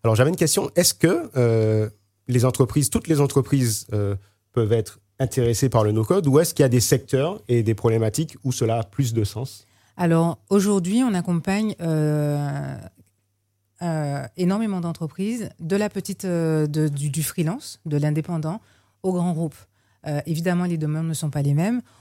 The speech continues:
Speaker 2: On a eu l'occasion d'accompagner, euh, une boulangerie-pâtisserie, euh, dans sa partie, euh, comptable parce qu'elle gérait énormément de papier, de factures papier
Speaker 1: D'accord.
Speaker 2: qu'elle recevait physiquement,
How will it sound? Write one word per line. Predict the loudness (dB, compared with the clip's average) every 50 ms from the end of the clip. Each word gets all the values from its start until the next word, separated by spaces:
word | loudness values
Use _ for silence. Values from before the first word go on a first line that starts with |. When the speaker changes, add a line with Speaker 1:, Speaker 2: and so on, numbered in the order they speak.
| _ _
Speaker 2:
On | -6 -2 2
a | 2 4
eu | 4
l'occasion | 2 2 0 0 0 0 -2
d'accompagner, | -2 -2 -2 -2 -2 -2 0 0 0 0 0 0 2 2
euh, | 2 0 0 -2
une | -2 -2 0
boulangerie-pâtisserie, | 0 0 0 0 -2 -2 -4 -6 -6 -8 -8 -8 -6 -8 -8 -6 -4 -2 0 2 2 2
euh, | 2 2 0 -2 -4 _ _ _ _ -10
dans | -6 -6 -6
sa | -6 -6 -8
partie, | -8 -8 -8 -8 -8 -10 -10 -8 -4 -2 0 0
euh, | 0 -2
comptable | -2 -4 -6 -6 -4 -4 -4 -4 -4 -4 -6 -4
parce | -6 -6 -6 -6
qu'elle | -4 -4 -2 -2
gérait | 0 0 0 0 0 -2 -2 0
énormément | 0 0 2 2 0 -2 -2 -2 -2 -2
de | -2 -4
papier, | -4 -2 -4 -4 -4 -4 -4 -4 -4 -4 _ _ _ -14
de | -14
factures | -10 -10 -12 -12 -10 -10 -12
papier | -8 -6 -8 -4 -2 -2
Speaker 1:
D'accord. | 0 0 0 0 0
Speaker 2:
qu'elle | 0 2
recevait | 2 0 0 0 -2 -2 -2
physiquement, | -2 -2 -2 -2 -2 -2 -2 0 0 0 0 -2